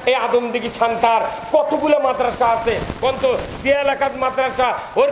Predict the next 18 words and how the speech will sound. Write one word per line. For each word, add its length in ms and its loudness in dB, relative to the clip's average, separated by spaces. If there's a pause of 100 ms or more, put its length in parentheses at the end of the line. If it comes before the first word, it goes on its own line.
কেরে 280 2
কমিটির 500 0 (180)
একটা 560 0
বেটা 240 0
মাদ্রাসা 420 0 (100)
পড়ে 200 0
না। 100 -6 (880)
ওই 140 4
রংপুর 540 2
লালমনিহাট 920 0
গাবতলি 420 0
থেকে 200 2
যে 180 2
পড়িচ্ছে, 380 0 (240)
তোর 140 4
মানে 240 2
খাইতে 300 0
লাভ 180 2